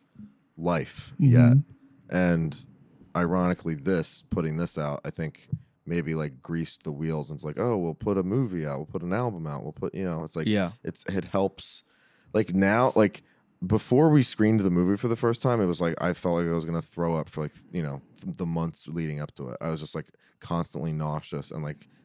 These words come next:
Speaker 1: felt sick. But now I'm just like, "Oh yeah, you, like, make something, you, like, screen it." It's just, like, it's heat.
Speaker 2: Dude.
Speaker 1: You just, like, get used to it. It's just, like,
Speaker 2: I, I
Speaker 1: it's
Speaker 2: was
Speaker 1: heat.
Speaker 2: literally saying that to you.
Speaker 1: I know. I mean, I wasn't, I wasn't trying to
Speaker 2: No,
Speaker 1: not.
Speaker 2: I know, I know.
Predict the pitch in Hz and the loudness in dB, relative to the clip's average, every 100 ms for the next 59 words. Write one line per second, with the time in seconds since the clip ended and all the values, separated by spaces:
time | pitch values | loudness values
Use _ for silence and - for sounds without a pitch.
0 | _ - 78 - - 78 - - _ - | _ -6 -6 -6 -4 -4 -4 -14 _ -4
1 | 90 120 127 95 90 87 127 143 117 82 | 0 4 4 2 0 2 4 4 4 4
2 | 82 90 90 - 101 - 110 101 92 - | 0 0 -2 0 -2 0 0 0 -2 -4
3 | - 87 92 107 113 101 101 92 95 - | -8 -4 -2 0 -2 -2 -2 0 0 -2
4 | - - 123 78 - _ - 147 98 - | -10 -6 -4 -4 -8 _ 2 2 2 -2
5 | 110 107 98 - 104 90 107 107 - 67 | 0 0 2 2 2 2 2 0 -6 -6
6 | - 90 87 - 101 120 175 131 117 113 | -4 -4 -4 0 2 6 6 6 4 4
7 | 135 135 139 120 - 107 107 92 - - | 2 2 2 0 0 -2 -2 -6 -14 -20
8 | - _ 87 90 90 67 101 98 127 196 | -20 _ -2 0 0 -2 -2 2 4 4
9 | 226 - 143 208 131 - 85 131 127 120 | 2 2 0 0 -2 0 2 4 4 4
10 | 110 92 92 80 | 4 2 0 -4